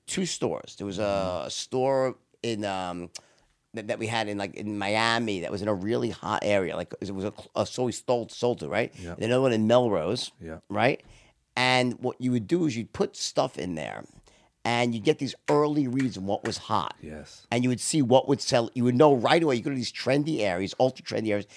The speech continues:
Speaker 1: You find out, like, put six shoes in, you see which one sold.
Speaker 2: Yeah.
Speaker 1: And you get the intelligence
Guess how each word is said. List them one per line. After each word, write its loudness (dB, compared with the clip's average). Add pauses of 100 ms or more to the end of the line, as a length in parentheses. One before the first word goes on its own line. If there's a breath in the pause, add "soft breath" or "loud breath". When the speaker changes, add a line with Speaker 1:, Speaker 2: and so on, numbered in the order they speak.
(140)
Speaker 1:
You -6
find 4
out, 2
like, -2
put -2
six -2
shoes 0
in, -4 (160)
you -10
see -2
which -2
one 0
sold. -4
Speaker 2:
Yeah. -8 (640)
Speaker 1:
And 4
you 0
get 4
the -2
intelligence 0